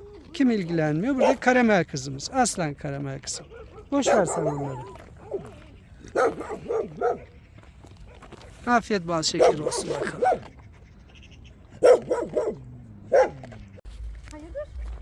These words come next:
Speaker 2: Hayır bekleyin. Bak şurada bir tane bebek
Speaker 1: Bak.
Speaker 2: var. Çok akıllı o.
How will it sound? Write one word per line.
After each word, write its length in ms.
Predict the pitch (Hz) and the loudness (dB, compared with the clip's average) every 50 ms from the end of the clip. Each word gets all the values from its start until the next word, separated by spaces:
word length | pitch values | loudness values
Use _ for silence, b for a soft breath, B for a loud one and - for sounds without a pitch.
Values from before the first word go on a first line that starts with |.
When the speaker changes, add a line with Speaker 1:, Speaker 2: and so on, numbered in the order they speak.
| - - - - - - - - - | -12 -12 -14 -14 -14 -16 -16 -14 -12
Speaker 2:
Hayır 260 | - - - - - | -10 -8 -8 -8 -8
bekleyin. 380 | 196 185 - - 320 - 523 - - | -8 -8 -10 -10 -10 -10 -10 -10 -12
Bak 100 | 240 226 - - - | -14 -14 -12 -12 -12
şurada 140 | 262 254 - | -10 -10 -8
bir 60 | - | -8
tane 180 | - 262 247 240 | -8 -8 -8 -8
bebek 120 | 233 220 | -8 -8
Speaker 1:
Bak. 240 | 180 - - - - | -8 -10 -10 -12 -12
Speaker 2:
var. 120 | 214 202 - - - - - - - - - - - - - - - - | -10 -10 -10 -10 -10 -10 -10 -10 -10 -10 -10 -12 -12 -14 -16 -18 -18 -18
Çok 100 | - 262 - | -16 -14 -12
akıllı 400 | 285 285 - - 302 320 320 320 | -12 -12 -10 -10 -8 -8 -6 -6
o. 160 | 311 302 285 | -6 -6 -8